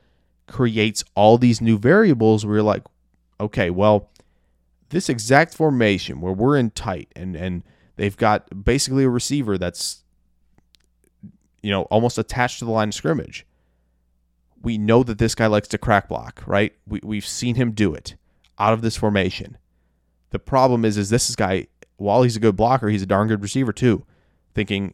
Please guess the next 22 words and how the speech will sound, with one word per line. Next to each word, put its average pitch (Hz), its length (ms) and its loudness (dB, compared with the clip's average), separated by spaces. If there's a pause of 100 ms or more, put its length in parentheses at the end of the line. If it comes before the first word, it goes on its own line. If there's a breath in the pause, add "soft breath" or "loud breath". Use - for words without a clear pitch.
(120)
Robert 85 380 -10
Woods, 156 460 -2
thinking 92 360 -10
Cooper 95 280 -10
Kupp, - 360 0
right? 123 260 0
All 113 140 -2
these 113 160 -4
guys. 110 300 -2 (1600)
So - 180 -8
we 104 160 -4
don't 110 320 -2
know 127 180 4
if 120 100 -2
this 117 140 -4
is 107 100 -6
play 113 200 -2
action 185 320 0
or 175 60 -8
not. - 260 -14
So - 180 -10
now 151 540 2